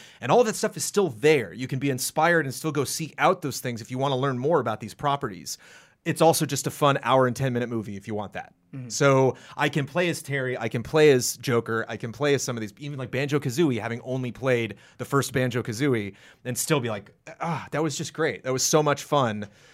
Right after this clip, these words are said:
Speaker 1: Um, I'm curious to learn more, but, you know, it's just not, not in my wheelhouse, not in my experience level. And he ju-, like Kyle was saying, just through his excitement, it's amazing that he can have the same measured, uh,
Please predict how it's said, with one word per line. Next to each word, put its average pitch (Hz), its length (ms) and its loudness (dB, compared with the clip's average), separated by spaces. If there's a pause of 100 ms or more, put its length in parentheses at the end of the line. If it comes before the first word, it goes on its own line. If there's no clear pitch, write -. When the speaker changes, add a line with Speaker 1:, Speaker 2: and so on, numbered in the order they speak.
(140)
Speaker 1:
Um, 110 500 0
I'm 139 160 -2
curious 220 560 2
to 143 100 -2
learn 135 240 2
more, 113 300 0
but, 104 340 -6 (180)
you 110 120 -12
know, 95 180 -12 (320)
it's - 180 -10
just - 140 -8
not, 120 240 -2
not 139 140 4
in 120 80 0
my 113 80 2
wheelhouse, 104 420 -4
not 107 180 -2
in 101 60 -6
my 98 80 -6
experience 101 500 -8
level. 95 360 -8 (380)
And 104 440 -4
he 127 240 -10
ju-, 127 400 -4
like 139 300 -6
Kyle 123 200 0
was 160 120 4
saying, 180 240 4
just - 180 -8
through 147 160 -4
his 127 240 -4
excitement, 113 800 -4 (220)
it's 131 160 -4
amazing 143 480 2
that 127 100 0
he 135 220 -10
can 131 160 -6
have 117 340 -2
the 117 80 -6
same 127 400 -2
measured, 117 560 -4
uh, 98 380 -4